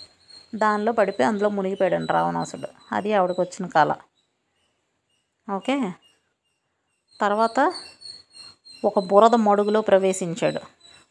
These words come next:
ఒక నల్లని స్త్రీ ఒళ్ళంతా బురద పోసుకొని ఎర్రని వస్త్రాలు ధరించి ఉంది ఆవిడ. ఆవిడ రావణాసుడి మెడకు తాడు కట్టుకొని దక్షిణ దిక్కుకి ఈడ్చుకొని వెళ్ళిపోతుంది ఆవిడ. తర్వాత కుంభకర్ణుడు కూడా అలా వెళ్ళడం చూశాను.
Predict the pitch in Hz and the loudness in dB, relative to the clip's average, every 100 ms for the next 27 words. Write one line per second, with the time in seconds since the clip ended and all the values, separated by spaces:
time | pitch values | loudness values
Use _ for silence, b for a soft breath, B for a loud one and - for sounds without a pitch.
0 | - - 180 185 202 208 214 214 208 - | -6 -4 0 0 0 0 0 0 -2 -4
1 | - 202 196 185 185 202 208 202 196 202 | -4 -4 -4 -2 2 4 4 0 0 0
2 | 190 180 185 202 202 196 - 208 220 240 | 4 4 4 4 2 0 0 -2 0 2
3 | 190 196 185 185 196 185 175 - 202 190 | 2 0 -2 0 2 4 2 4 4 4
4 | 185 180 196 190 180 180 160 175 254 B | 2 0 0 -2 2 2 4 2 2 B
5 | B B - 180 208 190 180 185 208 208 | B B 2 4 4 6 6 6 6 0
6 | 196 190 175 196 208 175 165 202 226 196 | 0 -2 0 -2 2 8 10 8 8 4
7 | - 202 233 208 190 - 226 208 202 233 | 4 0 2 4 4 2 -2 -2 -2 -4
8 | 196 220 220 247 240 220 214 185 180 165 | -2 -4 0 4 4 4 4 2 2 0
9 | 151 147 143 - - _ _ _ _ _ | 2 2 -2 -6 -14 _ _ _ _ _
10 | _ _ 208 208 220 220 196 170 190 - | _ _ -4 0 4 4 4 4 2 0
11 | 202 226 254 254 254 247 240 240 233 214 | 2 4 6 6 6 2 4 8 8 8
12 | 214 208 202 202 202 170 - - | 6 6 4 2 0 -4 -4 -6